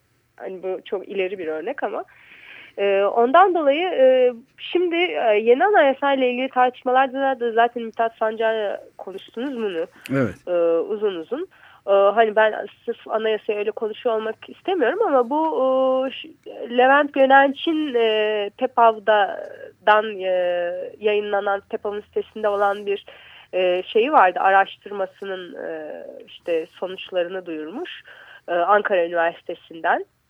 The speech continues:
Speaker 1: e, öğretim üyesi. E, yüz kırk sekiz, e, anayasa üzerinde bir araştırma yapmış. E, bin yedi yüz seksen dokuzdan bu yana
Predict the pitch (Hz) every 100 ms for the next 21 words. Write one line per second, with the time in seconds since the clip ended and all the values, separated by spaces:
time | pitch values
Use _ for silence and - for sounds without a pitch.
0 | _ _ _ _ _ _ - 185 185 190
1 | 190 190 202 165 165 _ 294 381 _ -
2 | - - 226 226 214 208 208 208 - _
3 | _ _ _ _ _ _ 240 247 - 311
4 | 294 - - 359 349 320 - 247 240 226
5 | 220 214 214 208 - 143 - 226 226 220
6 | 208 214 185 190 190 185 190 185 190 180
7 | 190 202 185 180 - 190 196 175 156 -
8 | 302 - - - - _ - 185 180 180
9 | 226 226 202 208 _ 226 - 214 208 202
10 | 196 185 208 202 185 160 151 -